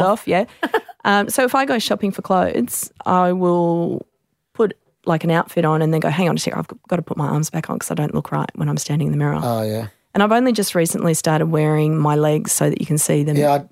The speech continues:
Speaker 2: the poles be-,
Speaker 3: You got the,
Speaker 2: beneath.
Speaker 3: you got your prosthetics hanging out today, so you can see them.
Speaker 2: Yeah, yeah.
Speaker 1: Oh, so
Speaker 2: So
Speaker 1: it took you a while to even get to the point
Speaker 2: Yeah,
Speaker 1: of
Speaker 2: that
Speaker 1: wearing, you know,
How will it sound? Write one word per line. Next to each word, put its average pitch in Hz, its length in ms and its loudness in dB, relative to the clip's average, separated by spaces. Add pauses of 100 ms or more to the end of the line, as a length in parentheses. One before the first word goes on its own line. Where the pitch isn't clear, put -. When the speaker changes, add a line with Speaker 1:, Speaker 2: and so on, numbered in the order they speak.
Speaker 2:
the 151 300 0 (400)
poles 160 260 0
be-, 165 260 -2
Speaker 3:
You 160 120 0
got 170 120 4
the, - 60 0
Speaker 2:
beneath. 143 220 0
Speaker 3:
you 156 80 0
got 147 100 2
your 135 80 2
prosthetics 120 640 -4 (120)
hanging 123 220 -2
out 127 280 -4
today, 107 260 -10 (100)
so - 160 -14
you - 40 -10
can 113 100 -10
see 123 140 -4
them. 107 200 -10
Speaker 2:
Yeah, 190 400 2 (120)
yeah. 165 180 0 (100)
Speaker 1:
Oh, - 60 -2
so 156 100 2
Speaker 2:
So - 40 4
Speaker 1:
it 143 60 -4
took 135 180 0
you 139 80 2
a 127 40 2
while 123 220 2
to 120 80 0
even 113 220 0
get 110 120 0
to - 60 -16
the 117 80 -4
point 90 260 2
Speaker 2:
Yeah, 180 60 4
Speaker 1:
of 170 60 -2
Speaker 2:
that - 40 -20
Speaker 1:
wearing, 107 460 0
you 120 100 0
know, 104 100 0